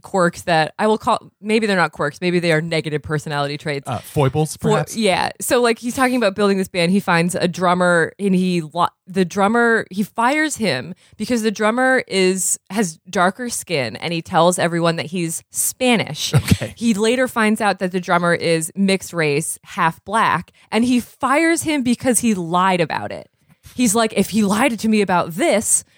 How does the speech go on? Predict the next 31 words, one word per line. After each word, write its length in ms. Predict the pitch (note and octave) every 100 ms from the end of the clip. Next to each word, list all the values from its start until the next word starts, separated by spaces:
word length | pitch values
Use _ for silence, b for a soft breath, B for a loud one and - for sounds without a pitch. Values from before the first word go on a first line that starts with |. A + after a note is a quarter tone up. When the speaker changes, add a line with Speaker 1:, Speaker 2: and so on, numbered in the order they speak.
| b
Speaker 1:
what 180 | - D#4
else 180 | A4 G#4+
is 80 | C4+
he 80 | B3+
going 200 | G#3+ G3+
to 60 | F3+
lie 180 | D#3+ D#3
to 60 |
me 100 | D#3
about?" 320 | D#3 D3+ G2 -
As 180 | C4+ -
Speaker 2:
I 60 |
Speaker 1:
if 80 | F#4 G#2+ G2
Speaker 2:
mean, 20 |
uh, 140 | A#2+ - _
paranoia 480 | A#2+ A2+ A#2+ A#2 B2
much? 280 | C3 D3 -
Speaker 1:
structural 800 | - - - D#4 - C#4 A#3+ G#3+
racism 680 | G#3 A#3+ A#3 G#3 F#3+ F3 E3+
ha-, 160 | G3+ - -
might 380 | G3 G3 G3 -
Speaker 2:
Yes. 100 | A3
Speaker 1:
influence 560 | G#3 F3 G#3 F#3+ F3+
this 180 | - -
guy 240 | F#3 D#3+ D#3+
to 100 | F#3+
Speaker 2:
Yes. 100 | F3
Speaker 1:
maybe 460 | E3 E3+ E3 D#3+ F#3
not 300 | F3+ D#3 -
be 140 | D#3+
super 600 | - F#3+ F3+ D#3+ D#3 -